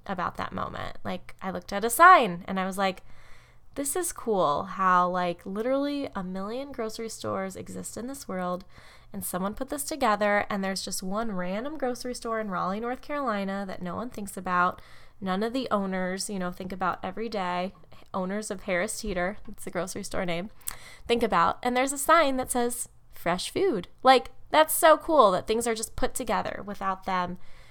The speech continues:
thinking about it. So small things like that. That's where my mind kinda wandered.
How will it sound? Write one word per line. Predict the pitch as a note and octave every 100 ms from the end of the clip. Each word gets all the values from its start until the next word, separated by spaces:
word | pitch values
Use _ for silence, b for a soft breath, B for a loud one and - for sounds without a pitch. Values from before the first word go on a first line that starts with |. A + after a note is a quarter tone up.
| b -
thinking | A#3+ A3 F#3+ F#3
about | F#3 - -
it. | - - -
So | D4
small | D4 F4+ A4+
things | G#4+ F4 C4+
like | A#3
that. | E3+ C#3+ - -
That's | G#3+ -
where | B3
my | A#3
mind | G#3 F#3 F#3
kinda | G3 F#3
wandered. | E3+ E3 E3 D#3+